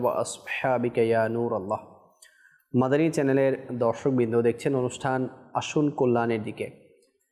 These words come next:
যে যেখান থেকে আমাদের সাথে শরিক ও শামিল হয়েছেন, আপনাদের সবাইকে জানাচ্ছি আমাদের এই অনুষ্ঠানের পক্ষ থেকে অসংখ্য শুভেচ্ছা এবং অভিনন্দন। আপনারা সকলেই জানেন যে এই অনুষ্ঠানে আমরা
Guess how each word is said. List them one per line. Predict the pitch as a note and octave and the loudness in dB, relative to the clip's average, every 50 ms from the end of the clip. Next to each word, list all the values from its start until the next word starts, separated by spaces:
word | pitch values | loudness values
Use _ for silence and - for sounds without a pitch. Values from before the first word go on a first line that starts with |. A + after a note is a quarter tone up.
| _ _ _ - | _ _ _ -2
যে | C3+ D3 | 0 0
যেখান | C3+ C#3+ C3+ D#3 D#3 D3+ | 2 2 0 0 0 0
থেকে | D#3+ D#3 E3 | 0 0 0
আমাদের | D3+ C#3+ C#3 C#3+ | 0 2 0 0
সাথে | C3+ D3+ C#3 D3 C3 | 0 0 0 0 0
শরিক | - - C#3+ C#3 C3+ - | 2 2 2 2 2 2
ও | C3 | 0
শামিল | - - C3 B2+ B2+ C3 | 0 -2 -4 0 0 0
হয়েছেন, | C3 C3 B2+ B2 B2 - C3+ B2+ | 2 2 2 0 0 -2 -4 -4
আপনাদের | A#2 - A#2+ A2+ A#2 | -4 -4 -4 -4 -4
সবাইকে | A2+ - - C3 A#2+ B2+ C3+ C#3 C#3 | -4 -4 -4 0 0 0 2 2 0
জানাচ্ছি | C3+ C3 B2+ B2 A#2+ - - - C#3+ C#3+ C#3+ - - - | 0 0 0 -2 -2 -4 -4 -2 -2 -2 -2 -4 -8 -6
আমাদের | C3+ A#2+ B2 A#2 B2 A#2 | -4 -2 0 0 0 0
এই | A2+ A#2 A2+ - - - | 2 0 -2 -4 -4 -2
অনুষ্ঠানের | B2+ B2+ C3+ C#3+ C#3 - - - D3 C#3 C3+ C3 C3 - | 0 0 2 0 -2 -4 -6 -6 -2 0 0 0 0 -2
পক্ষ | A#2+ A2 - - C3+ | -6 -6 -6 -10 -6
থেকে | C3+ C3+ - - | -6 -4 -2 0
অসংখ্য | A#2 A2+ A2+ - A#2 A2+ A#2 | -2 -2 -2 -6 -8 -8 -8
শুভেচ্ছা | G#2+ - C3+ B2 B2+ A2+ - - B2+ | -6 -6 -4 -2 -2 -4 -2 -2 -2
এবং | A2+ A#2+ A#2+ A#2+ A#2+ - - - - _ _ _ _ - - - - | 0 0 -2 -4 -6 -12 -20 -20 -20 _ _ _ _ -20 -18 -6 -2
অভিনন্দন। | C3+ B2+ C3 C3 A#2+ A2+ G#2+ F#2+ G#2+ G2+ E2 - - - - - _ _ _ _ _ _ _ _ _ - | 0 2 2 2 2 0 -2 -2 -4 -6 -8 -10 -20 -20 -20 -20 _ _ _ _ _ _ _ _ _ -10
আপনারা | - - C#3+ D3 | -4 -2 -2 -2
সকলেই | C#3+ - E3 - E3+ F3 F3+ E3+ | 0 -2 -2 0 2 2 2 2
জানেন | D#3+ D3+ C#3 C#3+ D3+ D#3+ F#3 G#3+ - - - - - - - _ _ _ _ _ _ - | 2 2 0 2 0 -2 -2 -4 -10 -16 -20 -20 -20 -20 -20 _ _ _ _ _ _ -4
যে | B2+ C3 | -2 -2
এই | B2 A#2+ D3+ D#3 | 0 2 2 0
অনুষ্ঠানে | D#3+ D#3 D#3 D#3 - - E3+ D#3 D#3+ D3+ | 2 2 0 -2 -2 -2 -2 0 0 0
আমরা | C3+ B2 A#2+ B2 B2 A2+ A2 A2 A2+ - | 0 0 0 2 2 2 2 0 -2 -6